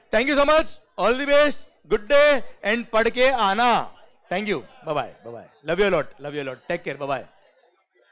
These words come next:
<clears throat> आ, ओके, जो वीडियो क्लासेस में हैं, जिनको बुक अभी डिलीवर नहीं हुई है बेटा, मैं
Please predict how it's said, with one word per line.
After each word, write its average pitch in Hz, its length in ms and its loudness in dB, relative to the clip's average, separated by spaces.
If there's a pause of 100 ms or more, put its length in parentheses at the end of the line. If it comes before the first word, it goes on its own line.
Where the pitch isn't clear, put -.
(500)
<clears throat> - 800 -20
आ, 180 420 2 (1900)
ओके, 175 280 -4 (240)
जो 185 120 -2
वीडियो 180 220 0
क्लासेस 196 260 -4
में 214 140 -8
हैं, 220 140 -8
जिनको 185 220 -10
बुक 180 200 -10
अभी 180 120 -8
डिलीवर 165 280 -6
नहीं 170 220 -10
हुई 190 160 -10
है 185 80 -12
बेटा, 185 300 -6 (280)
मैं 180 400 -6